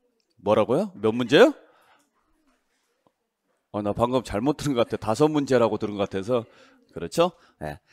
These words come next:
최대 두 문제입니다. 그래서 아예 안 나올 수도 있고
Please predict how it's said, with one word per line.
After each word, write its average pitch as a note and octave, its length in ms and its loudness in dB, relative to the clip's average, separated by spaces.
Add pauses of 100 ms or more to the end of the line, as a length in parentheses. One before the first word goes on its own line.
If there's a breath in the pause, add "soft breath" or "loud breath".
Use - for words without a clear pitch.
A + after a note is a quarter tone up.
(120)
최대 A#3+ 340 10
두 D#3 140 0
문제입니다. G#2+ 680 -2 (400)
그래서 G2 380 4 (240 loud breath)
아예 G#3 300 8
안 B2 240 4
나올 F#3 180 8
수도 F3 220 2
있고 A2 480 0